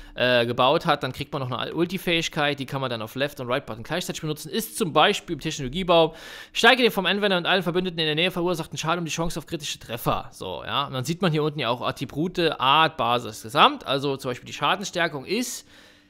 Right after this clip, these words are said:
momentan äh, fünfzig Prozent kritische Trefferchance ist zwanzig Prozent, ja, so und so weiter. Mit, mit, äh, Klamotten kann man das alles noch verbessern, das erkläre ich gleich mal ganz kurz. So, dann gibt es die Vorteile. Und Vorteile ist im Prinzip ein passiver Wert, der immer gilt,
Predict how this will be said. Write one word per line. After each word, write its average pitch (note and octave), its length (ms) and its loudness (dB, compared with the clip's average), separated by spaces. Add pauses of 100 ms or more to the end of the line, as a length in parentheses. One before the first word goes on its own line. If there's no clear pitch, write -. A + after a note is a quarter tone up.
(160)
momentan G3+ 840 6 (300)
äh, D#3 340 4
fünfzig G#3+ 380 0
Prozent E3+ 500 -2
kritische E3+ 300 -4
Trefferchance D3 640 -6
ist - 220 -10
zwanzig B2+ 320 -6
Prozent, A2+ 460 -6
ja, G2 320 -12
so - 180 -14
und A2+ 200 -14
so G#2 100 -14
weiter. - 360 -14 (140)
Mit, - 240 -12
mit, B2 300 -6
äh, G#2+ 240 -8
Klamotten B2+ 400 -4
kann D#3+ 140 -2
man C3 100 -4
das - 60 -12
alles A2+ 160 -6
noch B2+ 100 -8
verbessern, - 380 -12
das - 100 -16
erkläre A2+ 180 -10
ich A2 100 -12
gleich - 200 -12
mal B2 100 -12
ganz B2+ 180 -14
kurz. - 280 -14 (840)
So, B3 200 12
dann A3+ 120 10
gibt G#3+ 140 4
es A3+ 80 2
die G3 80 -2
Vorteile. C3+ 800 4
Und B2 120 -6
Vorteile A3 480 4
ist G3 160 -2
im F#3 100 -6
Prinzip F#3+ 360 -4
ein F#3 100 -6
passiver G3 480 4
Wert, F#3 200 0
der D3+ 140 0
immer F3 340 4
gilt, C3 520 -2